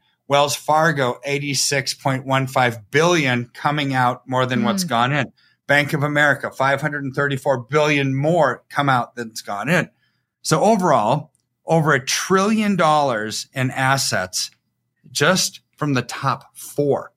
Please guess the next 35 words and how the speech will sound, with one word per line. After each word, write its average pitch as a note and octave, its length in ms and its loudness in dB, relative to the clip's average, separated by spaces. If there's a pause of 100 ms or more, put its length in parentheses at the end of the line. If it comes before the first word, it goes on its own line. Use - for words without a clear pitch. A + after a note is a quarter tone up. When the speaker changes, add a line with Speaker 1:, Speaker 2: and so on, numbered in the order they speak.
Speaker 1:
<laughs> - 120 -10
have, D3 280 0 (320)
have D#3 520 -2
Speaker 2:
Wow. - 0 -
Speaker 1:
left D3+ 400 -2
the C#3 120 0
building, C3+ 400 0 (140)
right? C#3 260 0
So, C#3+ 420 0 (340)
so F#3 160 0
then G#3 240 0
what F#3+ 160 2
about G3+ 280 2
other F#3 220 0
deposits? - 680 -10
What D#3 180 0
about F3 380 0
banks D3+ 460 -2
overall? C3+ 640 -2 (380)
Well, C#3+ 140 2
this E3+ 340 0
year G3+ 180 0
alone, C#3 600 0
a B2 160 -4 (400)
trillion F#3+ 640 0
dollars C#3+ 580 2
in A#2+ 440 -6
M B2+ 180 -2
two C3 160 -4
money A#2+ 240 0
supply G#2 720 -4
has G#2 340 -8 (160)
vanished. G#2 540 -6 (460)
It's - 80 -18
gone. A#2 300 0